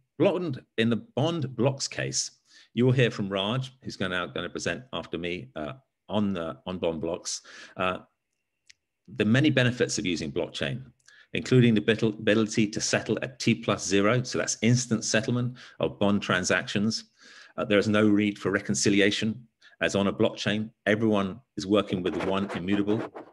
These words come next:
universal source of truth. Secondly, he will show how blockchain gives the ability to create new products such as fractionalized bonds. So that's, that's blockchain.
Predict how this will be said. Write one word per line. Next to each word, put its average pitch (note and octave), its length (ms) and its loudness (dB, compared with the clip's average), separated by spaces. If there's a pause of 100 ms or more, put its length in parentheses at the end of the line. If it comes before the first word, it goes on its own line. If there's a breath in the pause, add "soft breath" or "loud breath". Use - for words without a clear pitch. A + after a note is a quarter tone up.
(140)
universal F#2+ 500 2
source - 340 -4
of C2+ 80 -10
truth. G2+ 360 -4 (800 soft breath)
Secondly, C#3+ 400 2
he C3 80 6
will A2+ 80 4
show G#2+ 400 4 (240 loud breath)
how G2 140 2
blockchain G#2 460 0
gives G2+ 180 2
the G2 60 2
ability G2 360 0
to E2+ 60 -4
create F#2 340 -2
new A2 240 4
products F#2+ 480 -2
such - 240 -4
as D2+ 140 -8
fractionalized E2 720 -6
bonds. C#2 440 -8 (1600)
So - 140 -4
that's, G2+ 260 -2
that's G2+ 220 -2
blockchain. - 500 -4